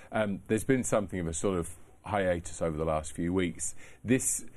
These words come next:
uh, week it was that the F C A, uh, took the story on a, a, a little, quite a bit further actually, um, to say that, um, they're investigating,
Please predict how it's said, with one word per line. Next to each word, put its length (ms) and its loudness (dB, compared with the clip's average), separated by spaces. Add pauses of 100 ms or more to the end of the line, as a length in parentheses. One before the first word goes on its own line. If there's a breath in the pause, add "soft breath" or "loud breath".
(220 loud breath)
uh, 180 2
week 320 4
it 140 2
was 380 -2
that 200 0
the 140 4
F 120 0
C 220 0
A, 340 2 (200)
uh, 280 0 (280)
took 160 0
the 80 -8
story 320 0
on 160 2
a, 140 -2 (100)
a, 260 -4
a 20 -2
little, 260 -6
quite 260 0
a 40 -4
bit 180 0
further 340 -2
actually, 340 -4 (280 loud breath)
um, 380 -2 (380 loud breath)
to 120 0
say 300 4
that, 460 0 (280 loud breath)
um, 480 0 (380)
they're 360 0
investigating, 1160 0